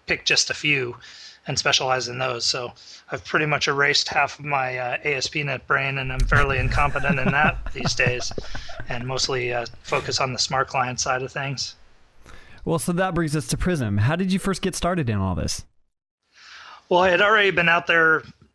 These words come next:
Speaker 1: you know, writing and speaking and, and doing a lot of work with W P F. Um, and actually the Microsoft Patterns and Practices team contacted me initially, uh, just as a kind of a, an early advisor as they were getting started on the project. They wanted someone with some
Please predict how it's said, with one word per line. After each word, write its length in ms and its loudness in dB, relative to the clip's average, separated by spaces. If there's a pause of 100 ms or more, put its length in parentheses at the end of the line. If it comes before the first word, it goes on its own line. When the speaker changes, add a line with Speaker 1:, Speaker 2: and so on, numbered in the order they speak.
Speaker 1:
you 140 -12
know, 100 -6
writing 340 0
and 140 -8
speaking 440 -2
and, 220 -8
and 220 -8
doing 220 -4
a 60 -4
lot 180 0
of 80 -2
work 260 -2
with 180 -6
W 280 -4
P 160 -4
F. 520 -2 (200)
Um, 520 -2
and 220 -4
actually 320 0
the 240 -4
Microsoft 540 0
Patterns 320 0
and 100 -8
Practices 540 -2
team 320 -6 (420)
contacted 480 0
me 380 -4
initially, 680 0 (520)
uh, 160 0
just 260 0
as 220 -2
a 160 -6
kind 180 0
of 100 -6
a, 280 -4
an 140 -6 (120)
early 360 4
advisor 540 2
as 120 -4
they 120 -4
were 140 -6
getting 240 0
started 400 0
on 140 0
the 60 -10
project. 480 -4
They 100 -8
wanted 320 -4
someone 480 -2
with 100 -4
some 320 -2